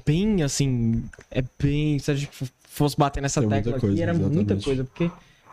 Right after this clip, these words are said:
Speaker 1: é, realmente, é, é, eu vejo mu-,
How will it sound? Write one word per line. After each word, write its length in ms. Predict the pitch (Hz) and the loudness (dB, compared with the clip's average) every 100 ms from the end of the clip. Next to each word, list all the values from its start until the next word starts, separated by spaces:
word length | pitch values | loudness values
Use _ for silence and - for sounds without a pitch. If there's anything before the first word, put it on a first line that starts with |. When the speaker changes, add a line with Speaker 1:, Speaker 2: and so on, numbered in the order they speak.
| - - | -10 -4
Speaker 1:
é, 100 | 135 | 0
realmente, 640 | 147 208 214 156 - - _ _ _ _ | 2 0 0 0 -2 -6 _ _ _ _
é, 60 | - | -6
é, 880 | 69 127 117 131 123 120 117 113 113 - - | -2 0 2 2 2 2 2 0 -2 -6 -2
eu 120 | 139 | 0
vejo 280 | 135 160 165 | 2 2 2
mu-, 240 | 170 147 | 0 0